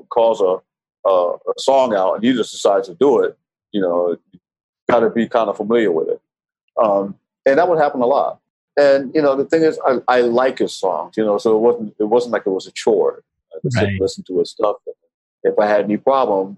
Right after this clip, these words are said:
Speaker 1: I'd look at him. He, and he knew me well enough to know what, what Matt Panic look,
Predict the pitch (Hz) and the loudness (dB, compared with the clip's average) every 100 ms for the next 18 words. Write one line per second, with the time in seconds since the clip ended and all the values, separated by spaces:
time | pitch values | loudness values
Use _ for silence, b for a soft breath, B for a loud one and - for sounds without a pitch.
0 | - 95 95 110 143 104 95 98 101 127 | -4 -2 0 0 0 2 0 -2 0 2
1 | 120 - 104 98 139 135 123 117 156 139 | 2 2 2 2 2 2 0 2 2 4
2 | 104 98 98 98 - 104 101 98 98 - | 4 2 2 0 -2 -4 2 2 2 -4
3 | - 101 - 98 107 98 _ - 139 139 | -4 -4 -2 0 0 -2 _ -2 0 2
4 | 110 92 87 | -2 -2 -4